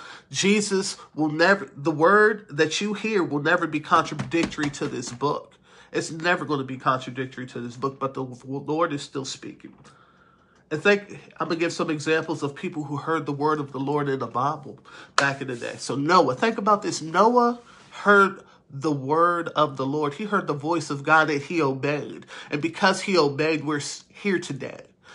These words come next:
Think about what would have happened had he not obeyed what God said, because in the natural, once again, it looked crazy. Build a boat. Why would you build a boat?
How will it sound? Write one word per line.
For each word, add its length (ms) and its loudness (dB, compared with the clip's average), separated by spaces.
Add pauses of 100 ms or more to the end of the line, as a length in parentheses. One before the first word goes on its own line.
(160)
Think 180 6
about 300 6
what 140 -2
would 120 0
have 80 0
happened 380 -2
had 340 -2
he 160 -2
not 420 2
obeyed 640 0 (200)
what 160 -2
God 300 4
said, 260 0
because 360 0
in 240 -6
the 100 -2
natural, 580 6 (280)
once 260 0
again, 560 2
it 240 2
looked 400 6
crazy. 520 2
Build 400 8
a 60 2
boat. 400 4
Why 180 8
would 220 -2
you 80 -4
build 280 2
a 40 0
boat? 400 0